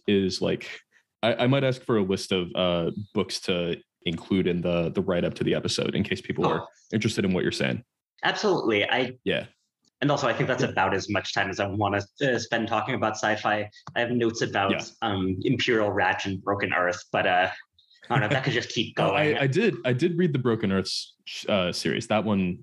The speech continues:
Speaker 1: I liked that one a lot.
Speaker 2: Me
Speaker 1: Yeah.
Speaker 2: too. I love that series so much. And, like, the context I brought up both of those in is just, like, how expert they are at examining power relationships across a bunch of different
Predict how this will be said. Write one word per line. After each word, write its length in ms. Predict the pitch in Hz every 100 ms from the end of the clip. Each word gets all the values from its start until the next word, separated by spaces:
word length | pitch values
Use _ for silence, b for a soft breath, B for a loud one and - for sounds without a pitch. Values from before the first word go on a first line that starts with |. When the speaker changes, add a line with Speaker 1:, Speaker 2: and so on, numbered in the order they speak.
| -
Speaker 1:
I 60 | 110
liked 260 | 104 98 -
that 140 | 80
one 80 | 53
a 60 |
lot. 280 | 50 50 - _ _
Speaker 2:
Me 120 | 156 175
Speaker 1:
Yeah. 140 | -
Speaker 2:
too. 160 | 117 110
I 100 | 156
love 220 | 156 190
that 180 | 185 151
series 300 | - 104 101
so 80 | 107
much. 240 | 101 98 - -
And, 140 | 131 143
like, 120 | 147
the 60 |
context 400 | 170 165 156 151
I 40 | 120
brought 200 | 110 104
up 100 | 95 -
both 180 | 95 101
of 80 |
those 260 | 90 92 90
in 160 | 92 90
is 140 | -
just, 200 | 92 -
like, 180 | 95 87
how 200 | - 113
expert 440 | - 98 - 107 104
they 100 | 95
are 200 | 90 90
at 60 |
examining 520 | 92 92 92 92 92 92
power 340 | 92 80 95
relationships 580 | 104 104 101 - - -
across 400 | 104 87 85 104
a 60 | 92
bunch 240 | 87 92
of 180 | 98 87
different 300 | 90 -